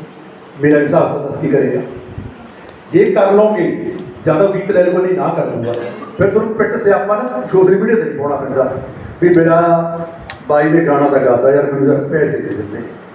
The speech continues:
ਕਿੰਨਾ ਚਿਰ ਹੋ ਗਿਆ? ਅਠਾਈ ਸਾਲ ਹੋ ਗਏ ਗਾਣਾ ਆਏ ਨੂੰ। ਉਹ ਬਾਅਦ ਯਾਦ ਆ ਜਾਂਦਾ ਨਾ, ਜਦੋਂ ਬੰਦਾ ਥੋੜ੍ਹਾ ਵੱਡਾ, ਉਹਨੂੰ ਪਤਾ ਲੱਗਦਾ, "ਹਾਂ ਯਾਰ, ਗੀਤ ਦੇ ਪੈਸੇ ਤਾਂ ਮੈਨੂੰ ਦਿੰਦੇ ਆ।"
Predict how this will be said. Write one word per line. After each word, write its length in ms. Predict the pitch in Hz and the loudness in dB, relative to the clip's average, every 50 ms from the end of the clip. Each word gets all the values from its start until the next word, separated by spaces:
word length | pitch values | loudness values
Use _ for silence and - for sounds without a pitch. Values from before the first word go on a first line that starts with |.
| - - | -6 -2
ਕਿੰਨਾ 220 | - 185 185 185 185 | 0 0 2 2 2
ਚਿਰ 120 | 185 185 | 4 4
ਹੋ 160 | 175 175 175 | 4 4 4
ਗਿਆ? 80 | 175 175 | 4 2
ਅਠਾਈ 300 | 170 - 147 143 151 147 | 2 2 0 0 0 0
ਸਾਲ 160 | 147 147 147 | 2 2 2
ਹੋ 100 | 139 - | 2 0
ਗਏ 80 | - 123 | -2 -4
ਗਾਣਾ 160 | 120 120 117 | -6 -6 -8
ਆਏ 180 | 113 110 110 113 | -8 -8 -6 -6
ਨੂੰ। 140 | 120 120 - - - - - - - - - - | -6 -6 -8 -10 -14 -18 -20 -20 -20 -14 -10 -4
ਉਹ 40 | - | -2
ਬਾਅਦ 300 | 131 - - - - 151 | 0 0 0 0 0 0
ਯਾਦ 160 | 143 - - | 2 2 2
ਆ 100 | 131 127 | 2 2
ਜਾਂਦਾ 220 | 123 - - - | 0 0 -2 -2
ਨਾ, 180 | - 185 - - - - - - - - - - | -2 -2 -2 -4 -6 -8 -10 -10 -12 -14 -8 -2
ਜਦੋਂ 120 | 147 151 | 0 2
ਬੰਦਾ 220 | 151 - - - - | 2 2 2 2 2
ਥੋੜ੍ਹਾ 160 | - 175 185 | 2 2 2
ਵੱਡਾ, 220 | 185 - 135 131 | 2 0 0 0
ਉਹਨੂੰ 300 | 135 135 139 - 156 151 | 0 0 0 -2 -2 -2
ਪਤਾ 60 | 151 147 | 0 0
ਲੱਗਦਾ, 220 | 139 135 - 147 | 0 2 2 0
"ਹਾਂ 120 | - 127 | 0 0
ਯਾਰ, 200 | 143 143 - 127 135 135 - - - - - 131 | 0 -2 -2 -4 -8 -8 -10 -12 -16 -14 -10 -4
ਗੀਤ 180 | 139 143 151 151 | 0 2 2 2
ਦੇ 60 | 151 | 4
ਪੈਸੇ 200 | 147 151 151 151 | 2 2 2 2
ਤਾਂ 80 | 156 | 0
ਮੈਨੂੰ 140 | 151 151 151 | -2 -2 0
ਦਿੰਦੇ 280 | 131 123 120 120 113 | -2 -2 -2 -2 -4
ਆ।" 40 | - | -4